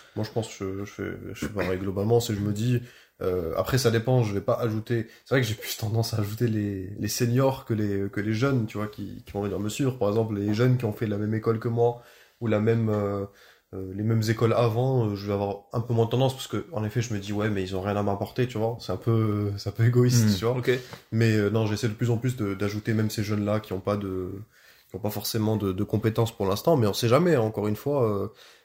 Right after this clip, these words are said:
Speaker 1: euh, je, je suis pas juste là à ajouter un réseau en mode, euh, « Ouais, t'imagines, après c'est un ministre », un truc comme ça, non. Mais c'est plus en mode, euh, euh, on aura des compétences à échanger. Pour moi, le partage est ultra, ultra essentiel, et d'échanger ses compétences, c'est, c'est super important, quoi.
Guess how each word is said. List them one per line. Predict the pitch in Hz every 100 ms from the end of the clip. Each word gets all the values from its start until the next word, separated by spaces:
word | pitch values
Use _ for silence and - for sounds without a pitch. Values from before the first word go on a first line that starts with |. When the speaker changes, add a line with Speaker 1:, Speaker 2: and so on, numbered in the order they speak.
| -
Speaker 1:
euh, | 101 117 127
je, | 147 127
je | 131 127
suis | 135
pas | 143 165
juste | 135 -
là | 143
à | 123
ajouter | 113 117
un | 120
réseau | 117 120
en | 131
mode, | 123 120
euh, « | 113
Ouais, | 107 151
t'imagines, | 139 123 135 151
après | 135 -
c'est | 131
un | 135
ministre », | 131 139 147 143 -
un | 120
truc | -
comme | 127
ça, | 139
non. | 123 120 - - -
Mais | 107
c'est | 113
plus | 139 127
en |
mode, | 110 117 113
euh, | 104 101 98 - - - _ -
euh, | - - -
on | 120
aura | 120 127
des | 123
compétences | 135 127 123 131 123
à |
échanger. | 117 127 117 113 - - 113
Pour | 113
moi, | 123
le | 123
partage | 110 131 120
est | 107
ultra, | 107 - 113 107 101
ultra | 123 123 - 113
essentiel, | 107 104 131 143 131 - - -
et | - 107
d'échanger | 101 107 - 113
ses | 110
compétences, | - 107 110 123 -
c'est, | 101
c'est | 95 98 95
super | - - 101
important, | 104 110 110
quoi. | - -